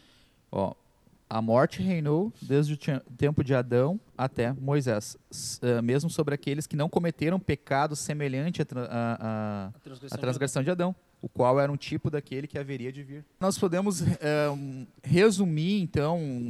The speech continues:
Speaker 1: e que eu gosto muito de, de mostrar que a Bíblia, ela é, é, Deus trabalha com um processo de revelação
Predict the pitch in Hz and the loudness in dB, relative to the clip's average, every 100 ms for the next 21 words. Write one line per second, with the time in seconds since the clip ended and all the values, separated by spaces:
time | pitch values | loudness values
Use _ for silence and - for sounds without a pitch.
0 | 117 113 117 123 120 131 151 147 151 123 | -6 -6 -2 -2 0 0 -2 -6 -6 -4
1 | 123 110 107 - - 113 117 120 120 127 | -4 -4 -6 -12 -20 -10 -6 -4 -4 -2
2 | 131 170 147 147 175 190 190 190 190 180 | 0 0 2 0 2 4 6 6 6 4
3 | 175 160 160 160 156 165 135 175 151 156 | 2 0 0 0 0 0 0 2 4 4
4 | 170 170 196 180 170 - 180 - 202 269 | 4 0 0 0 2 2 2 2 0 0
5 | 185 170 160 156 147 131 127 | 0 0 2 0 -2 -2 -2